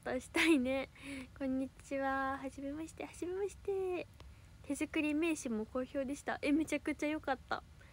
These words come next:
ゆかたんと名刺交換したかったな。えー、いつかしましょうね。<laughs> そう、コロナでフィルム、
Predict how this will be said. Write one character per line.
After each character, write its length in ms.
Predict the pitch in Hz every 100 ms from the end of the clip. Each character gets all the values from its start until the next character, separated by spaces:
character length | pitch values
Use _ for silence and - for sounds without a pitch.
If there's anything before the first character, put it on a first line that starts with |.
| - - -
ゆ 120 | - 294
か 120 | 294
た 160 | 262
ん 80 | 240
と 120 | 233
名 260 | 220 226 247
刺 120 | - -
交 120 | 285
換 360 | 269 240 233 247 - - - -
し 120 | - -
た 120 | 330
か 120 | 339
っ 40 |
た 120 | 320 302
な。 320 | 285 285 -
え 520 | - 330 349 359 370 359 -
ー、 60 | 294
い 40 |
つ 140 | -
か 100 | -
し 140 | 247 247
ま 160 | 240
し 100 | 294
ょ 60 | 339
う 40 |
ね。 220 | 294 311 403 - -
<laughs> 920 | 285 277 262 262 262 254 285 - 294 - - - - - - - - - - - - 415 427 403 349 - - - - - - - - - - - - -
そ 380 | - 294 262
う、 40 | -
コ 120 | -
ロ 140 | 311 294
ナ 120 | 247
で 160 | 226 226
フ 80 |
ィ 40 | 254
ル 120 | 262
ム、 180 | 247